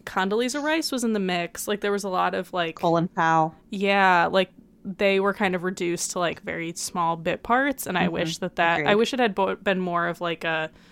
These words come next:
Speaker 1: uh, an ensemble piece as opposed to just Christian Bale in a fat suit. For,
Speaker 2: I, was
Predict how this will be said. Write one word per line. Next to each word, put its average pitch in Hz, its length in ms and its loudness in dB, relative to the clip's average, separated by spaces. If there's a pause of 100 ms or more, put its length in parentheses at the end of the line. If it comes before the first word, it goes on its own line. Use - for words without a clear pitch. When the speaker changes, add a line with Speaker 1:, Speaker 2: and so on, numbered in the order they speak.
(840)
Speaker 1:
uh, 175 320 2
an 190 140 -4
ensemble 180 560 0
piece 202 400 -2
as 170 140 -6
opposed 170 460 -4
to 180 120 -2
just 165 600 -4 (280)
Christian 185 340 -6
Bale 165 400 -2
in 175 100 -4
a 160 60 -8
fat - 300 -6
suit. - 280 -8 (1000)
For, 185 260 -4
Speaker 2:
I, 220 140 4
was 285 200 6